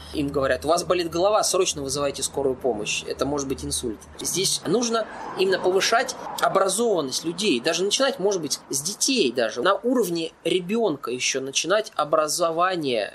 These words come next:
своего населения. И тогда население будет более адекватно воспринимать.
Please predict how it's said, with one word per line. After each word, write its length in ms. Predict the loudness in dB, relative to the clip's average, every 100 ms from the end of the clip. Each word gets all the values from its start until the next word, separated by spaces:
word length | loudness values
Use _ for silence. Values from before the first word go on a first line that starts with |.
| -6
своего 540 | -4 -2 0 -2 -4 -10
населения. 680 | -8 -4 -2 0 0 -2 -12 -16 -6
И 60 | 0
тогда 220 | 2 2
население 420 | 2 0 0 -2
будет 160 | -2 -4
более 280 | 0 2 2
адекватно 460 | 0 0 -2 -2
воспринимать. 680 | -4 -4 -4 -2 2 2